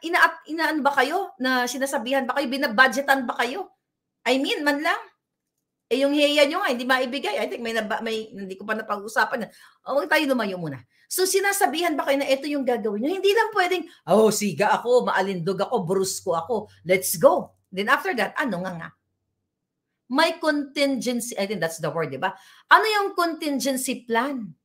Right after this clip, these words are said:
Just in case na magbang-bang-bang. Saan pupunta yung tao? Para maiwasan ito. Saan sila tatakbo? Anong means of transportation?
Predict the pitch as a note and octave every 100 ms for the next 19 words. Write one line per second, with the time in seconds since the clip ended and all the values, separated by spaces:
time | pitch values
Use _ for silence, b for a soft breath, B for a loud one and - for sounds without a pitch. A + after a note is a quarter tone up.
0 | _ _ b b E3+ C#4+ - D#4+ E4 C#4
1 | C4 C4+ B3+ A#3+ G3+ A3 A3 G3+ G3 F#3
2 | C4+ B3+ B B - A#4+ A#4+ A4+ - D#4+
3 | D4 C4+ C4 C#4+ D#4 D#4 G#3+ - _ _
4 | _ _ _ _ _ _ _ - F4 F#4
5 | E4+ D4 D4 D#4 D#4 C#4+ B3 - A3 -
6 | - G#4+ G#4+ G4+ F4 D4+ C4 - A3 -
7 | G4 A#4+ G#4+ D#4 D4 F4 E4+ B3+ C4 B3+
8 | - B3 A#3+ C#4+ - F3